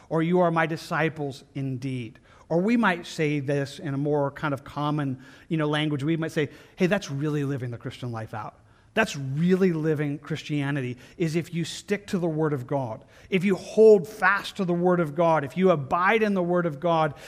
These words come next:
he says, "Then you're really living this thing out, and you'll know it." You'll know the truth,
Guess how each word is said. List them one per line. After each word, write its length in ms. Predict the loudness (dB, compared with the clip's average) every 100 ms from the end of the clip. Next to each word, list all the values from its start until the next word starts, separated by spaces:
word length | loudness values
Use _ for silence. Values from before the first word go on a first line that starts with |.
| -4
he 80 | -2
says, 220 | 0 0
"Then 160 | 2 4
you're 100 | 2
really 480 | 2 2 4 4 2
living 300 | 2 2 -2
this 160 | -4
thing 260 | -4 -2 2
out, 320 | 2 0 -4
and 640 | 0 4 4 2 -2 -8 -10 -18 _ _ _ _
you'll 140 | 0
know 180 | 0 0
it." 120 | -6 -14 -20 _ _ _ _ _ _ _ _ -14
You'll 160 | -8 -2
know 240 | 4 6
the 80 | 6
truth, 600 | 2 0 0 -2 -8